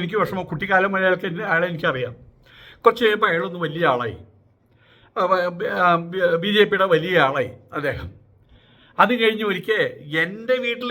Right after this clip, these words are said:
എൻ്റെ സഹോദരനോട് ചോദിച്ച ഒരു ചോദ്യമുണ്ട്, "എന്താ ഈ സ്വാമി ഇങ്ങനെയായി മാറിപ്പോയത്?" അയ്യോ, കഷ്ടം, കഷ്ടം, കഷ്ടം, കലികാലല്ലാതെ എന്ത് പറയുന്നത്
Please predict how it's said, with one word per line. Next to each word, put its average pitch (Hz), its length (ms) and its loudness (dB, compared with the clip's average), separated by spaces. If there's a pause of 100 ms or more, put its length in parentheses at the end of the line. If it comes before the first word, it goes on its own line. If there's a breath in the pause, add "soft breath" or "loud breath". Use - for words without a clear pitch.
(120)
എൻ്റെ 196 320 0
സഹോദരനോട് 202 600 -4
ചോദിച്ച 202 260 -2
ഒരു 196 100 -8
ചോദ്യമുണ്ട്, 160 380 -4
"എന്താ 185 360 -4
ഈ 214 140 -6
സ്വാമി 131 480 -6
ഇങ്ങനെയായി 120 500 -4
മാറിപ്പോയത്?" 117 600 -12 (400 soft breath)
അയ്യോ, 170 280 -8 (280)
കഷ്ടം, - 440 -16
കഷ്ടം, - 400 -16
കഷ്ടം, 151 360 -14 (320 loud breath)
കലികാലല്ലാതെ 120 880 -8
എന്ത് 120 160 -12
പറയുന്നത് 147 500 -8